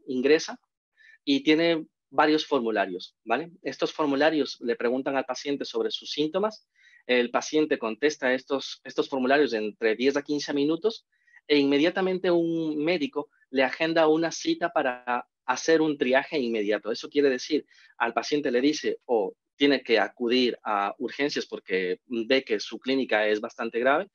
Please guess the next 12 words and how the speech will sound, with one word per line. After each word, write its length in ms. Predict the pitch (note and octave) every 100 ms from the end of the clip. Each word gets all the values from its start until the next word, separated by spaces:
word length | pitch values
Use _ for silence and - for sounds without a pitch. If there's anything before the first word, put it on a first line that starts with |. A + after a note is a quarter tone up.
| _ - _ _ _ _ _ -
le 160 | A#2
dice 420 | B2 D3+ D#3+ G2+ - _ _ -
o 100 | C3+
le 120 | C3+
recomienda 540 | C3 B2 B2+ C#3+ D#3 C#3+
que 160 | B2
vaya 260 | A#2+ B2 A#2+
a 40 |
su 160 | - B2
médico 360 | A#2+ B2+ B2+
de 100 | A#2+
cabecera 520 | B2 B2 B2+ D#3+ F3+